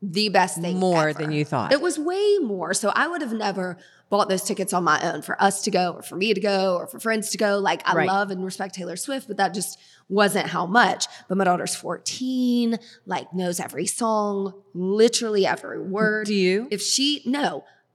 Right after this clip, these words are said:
Speaker 1: I couldn't name you the songs. My favorite, okay, so this is how it goes. Do you know how this goes?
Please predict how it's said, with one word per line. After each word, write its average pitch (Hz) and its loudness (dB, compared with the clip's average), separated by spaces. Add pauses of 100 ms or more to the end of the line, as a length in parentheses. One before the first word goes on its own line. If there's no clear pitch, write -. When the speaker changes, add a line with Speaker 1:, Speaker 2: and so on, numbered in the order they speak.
(140)
Speaker 1:
I 233 6
couldn't 262 0
name 202 2
you 190 0
the 190 -4 (140)
songs. 120 -6
My 196 0
favorite, 226 0 (180)
okay, 180 -2
so - -2
this 208 -2
is 190 -4
how 190 -6
it - -10
goes. - -12
Do 226 -4
you 226 0
know 220 -4
how 214 -6
this 202 -6
goes? 202 -8